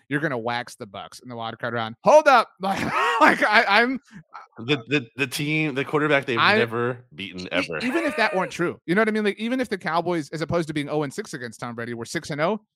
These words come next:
Speaker 2: But it
Speaker 1: you know,
Speaker 2: is
Speaker 1: no,
Speaker 2: true.
Speaker 1: but even if that weren't, that's what I'm saying. Like, e-, even if the, the standings were flipped, if they were undefeated against him, he's Tom Brady. Like, I don't care if you're a hundred and oh against him. Like,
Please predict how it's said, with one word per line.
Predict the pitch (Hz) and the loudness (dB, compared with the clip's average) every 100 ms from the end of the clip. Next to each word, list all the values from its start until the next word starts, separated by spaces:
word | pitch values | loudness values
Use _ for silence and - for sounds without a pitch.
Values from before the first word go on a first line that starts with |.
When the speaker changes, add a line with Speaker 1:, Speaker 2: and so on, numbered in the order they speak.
| _ | _
Speaker 2:
But | 135 | -4
it | 170 | 0
Speaker 1:
you | |
know, | 226 | 0
Speaker 2:
is | - - | -2 0
Speaker 1:
no, | 277 | 2
Speaker 2:
true. | |
Speaker 1:
but | 208 190 | 2 -2
even | 220 226 247 | -2 -2 -2
if | 185 | -2
that | 165 123 | -2 -2
weren't, | 170 185 | -2 -2
that's | 117 147 | -2 -4
what | 170 | -4
I'm | 160 | -4
saying. | 180 147 | -4 -4
Like, | 123 120 - | -4 -8 -8
e-, | 196 202 | -10 -4
even | 208 226 | -2 0
if | 214 | 0
the, | - 131 - | 0 -4 -4
the | 143 131 | -8 -6
standings | - 175 180 151 | -4 -2 -2 -4
were | 127 | -4
flipped, | 170 135 | -2 -2
if | 120 | -4
they | 139 | -2
were | 147 - | 0 0
undefeated | 220 220 208 - 196 160 | -2 -2 -2 -4 -4 -4
against | 127 120 - | -6 -8 -8
him, | 110 | 0
he's | 202 - | 0 0
Tom | - 190 185 | -2 -2 0
Brady. | 143 170 117 | 0 0 -2
Like, | 127 | -2
I | 180 | -2
don't | 226 | 0
care | 226 | 0
if | 214 | 0
you're | 180 | -2
a | 151 | -4
hundred | - 220 220 | -4 -2 0
and | 190 135 | -2 -4
oh | 120 | -8
against | 110 113 110 - | -8 -12 -14 -14
him. | 110 | -10
Like, | 123 | -8